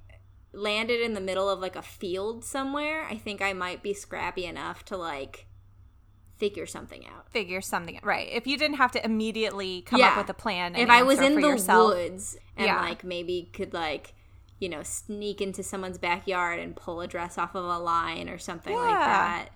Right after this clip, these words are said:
Speaker 2: See, you're
Speaker 1: Like,
Speaker 2: scrappy. You can do it.
Speaker 1: again
Speaker 2: You were so down on your own abilities, but I think you could make it without being burned as a witch.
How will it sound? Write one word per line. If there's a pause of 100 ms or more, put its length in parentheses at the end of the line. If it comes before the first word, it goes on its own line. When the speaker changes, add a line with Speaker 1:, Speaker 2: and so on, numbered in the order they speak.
Speaker 2:
See,
you're
Speaker 1:
Like,
Speaker 2:
scrappy.
You
can
do
it. (100)
Speaker 1:
again
Speaker 2:
You
were
so
down
on
your
own
abilities,
but
I
think
you
could
make
it
without
being
burned
as
a
witch.